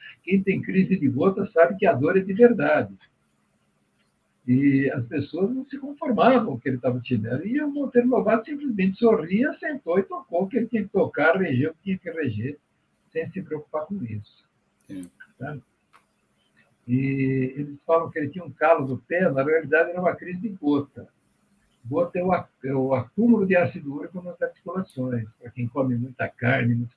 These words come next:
Speaker 1: peixe, isso pode acontecer. Ah, vamos voltar um pouquinho aqui, vamos falar de uma curiosidade que eu não coloquei aqui. A Tarsila do Amaral, ela tem um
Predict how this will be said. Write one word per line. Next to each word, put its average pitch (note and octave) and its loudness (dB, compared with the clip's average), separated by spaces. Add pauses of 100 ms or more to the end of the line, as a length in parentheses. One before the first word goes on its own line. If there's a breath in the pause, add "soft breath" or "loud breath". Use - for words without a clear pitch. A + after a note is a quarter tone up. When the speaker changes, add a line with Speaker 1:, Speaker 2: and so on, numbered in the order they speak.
Speaker 1:
peixe, D3 -8
isso B2 -14
pode C#3 -4
acontecer. - -16 (2500)
Ah, C3+ -18 (200)
vamos F3+ 0
voltar C#3 -2
um A#2+ -2
pouquinho A#2 -4
aqui, C#3+ -2
vamos F#3 -2
falar C#3 0
de A#2+ -2
uma B2 -4
curiosidade A#2+ -4 (600)
que C3+ -10
eu C3 -8
não D3 -16
coloquei G#2+ -2
aqui. G#2+ -8 (880)
A C3+ -8
Tarsila F#3+ 4
do D#3+ -2
Amaral, B2+ 4
ela B2+ 0
tem F#3 -8
um C#3 -8